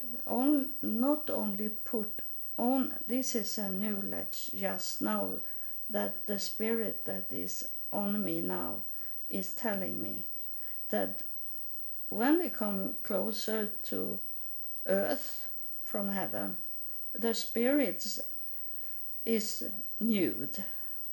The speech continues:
It's only an energy that is coming down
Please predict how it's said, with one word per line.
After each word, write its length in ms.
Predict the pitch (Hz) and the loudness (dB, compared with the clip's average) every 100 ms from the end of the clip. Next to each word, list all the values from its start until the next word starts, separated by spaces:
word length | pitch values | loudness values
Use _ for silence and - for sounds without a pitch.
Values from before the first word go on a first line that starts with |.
| - - - - | -6 -6 -6 2
It's 260 | 240 262 | 4 4
only 380 | 240 214 208 165 | 4 4 2 2
an 180 | 165 170 - | 2 0 0
energy 680 | 196 185 175 - - 202 180 | 0 0 -2 -4 -4 -2 0
that 300 | 180 - - - - | -2 -2 -4 -6 -4
is 200 | 196 - | -2 -2
coming 540 | - 220 180 170 - | -2 0 0 0 -2
down 440 | - - - - | -2 -2 -2 -4